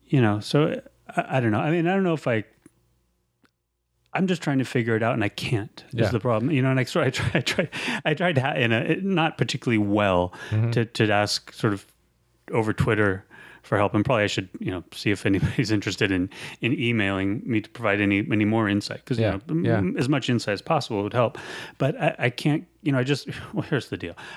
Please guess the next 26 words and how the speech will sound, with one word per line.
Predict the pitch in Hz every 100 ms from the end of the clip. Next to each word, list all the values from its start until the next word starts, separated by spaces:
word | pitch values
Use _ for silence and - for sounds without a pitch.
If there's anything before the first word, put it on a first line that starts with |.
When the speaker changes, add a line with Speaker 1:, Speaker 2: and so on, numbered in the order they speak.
| -
Speaker 1:
I |
just | 160 170
talked | 156
to | 139
my | 110
mom | 98 95
today, | 95 85 98
all | 98
right? | 101
Speaker 2:
Yeah, | 90
Speaker 1:
It's | 110
one | 143
Speaker 2:
yeah. | 143
Speaker 1:
of |
my | 131
<laughs> | 110 - -
siblings. | - - 156 139 - - 101 - -
Speaker 2:
Yeah. | 110 92 302 277 160
Speaker 1:
And, | 147 147 147 196
you |
know, | 139
she, | 139 175
mom, | 165 135 165 160 - -
my | 135
mom | 139 117 110
wants | 95 101 127 - -